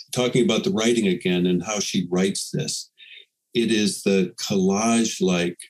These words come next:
way that she writes. So she jumps from a description of the nicu, and then she jumps to this Giacometti quote, and then she jumps to Teilhard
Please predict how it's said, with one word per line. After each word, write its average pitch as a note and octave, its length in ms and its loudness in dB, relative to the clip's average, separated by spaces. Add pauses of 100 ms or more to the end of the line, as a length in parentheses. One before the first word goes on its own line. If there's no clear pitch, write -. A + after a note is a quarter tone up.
(140)
way G#2 180 0
that F#2+ 180 2
she F2+ 200 -2
writes. - 600 -2 (360)
So - 180 0
she A#2+ 260 2
jumps E3+ 680 2
from A2+ 580 2 (140)
a A#2+ 60 -2
description A#2+ 540 0
of A#2 120 2
the A#2 80 2
nicu, A2+ 560 0 (260)
and A2+ 160 2
then C3+ 200 4
she - 340 0
jumps C#3+ 460 0
to B2 200 0
this A#2 380 -4
Giacometti A#2 840 0
quote, - 400 -4 (300)
and A2+ 260 2
then C3+ 500 2 (100)
she A#2+ 280 -2
jumps B2+ 560 0
to A2+ 540 0 (120)
Teilhard A#2+ 580 0